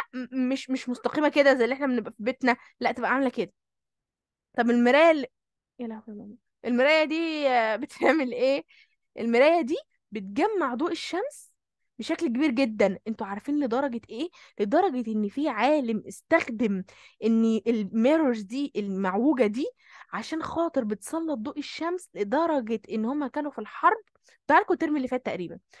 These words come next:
آه، ان هما كانوا في الحرب اللي كان بيستخدم لينس بقى، كان بيستخدم عدسات، فلا، يعني يعتبر مرايات يعني، تمام؟ وكان في الحرب في سفن،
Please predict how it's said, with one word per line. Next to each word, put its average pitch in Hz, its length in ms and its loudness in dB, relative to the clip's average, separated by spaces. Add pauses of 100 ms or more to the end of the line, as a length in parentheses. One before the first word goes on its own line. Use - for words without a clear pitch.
(400)
آه، 214 560 4
ان 226 120 2
هما 330 220 0
كانوا 320 260 -2
في 277 80 -6
الحرب 370 380 2 (480)
اللي 220 140 0
كان 233 120 2
بيستخدم 269 360 2
لينس 240 320 4
بقى، 180 240 -6
كان 185 80 -10
بيستخدم 233 340 -4
عدسات، 190 360 -2
فلا، 208 260 -2
يعني 240 260 -2
يعتبر 453 340 0
مرايات 240 380 2
يعني، 120 200 -10 (100)
تمام؟ 240 240 4 (1200)
وكان 349 1500 0
في 233 120 -8
الحرب 226 580 0
في - 120 -20
سفن، 339 240 2